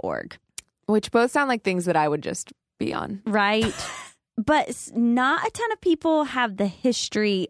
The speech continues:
Speaker 1: of cleaning products.
Speaker 2: Mm-hmm.
Speaker 1: Um, whenever you're just trying to, like, look up a place, it's like, at least this one was a dot org.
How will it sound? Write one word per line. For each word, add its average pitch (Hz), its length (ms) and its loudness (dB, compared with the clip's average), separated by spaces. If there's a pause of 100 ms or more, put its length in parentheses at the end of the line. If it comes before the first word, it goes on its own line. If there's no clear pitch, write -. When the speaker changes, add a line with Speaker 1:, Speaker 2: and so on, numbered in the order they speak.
Speaker 1:
of 180 480 2 (360)
cleaning 233 420 2
products. 359 800 -2
Speaker 2:
Mm-hmm. 190 500 0 (240)
Speaker 1:
Um, 175 540 0 (520)
whenever 214 340 2
you're 202 160 2
just 196 220 -4
trying 196 180 -2
to, 202 60 0
like, 180 200 -2
look 180 340 -2
up 185 160 -2
a 175 80 -4
place, 170 400 -4
it's 180 160 -6
like, 180 240 -2 (920)
at 214 160 2
least 269 260 2
this 277 160 -4
one 262 140 0
was 214 120 -2
a 196 80 0
dot 180 360 0
org. 165 460 0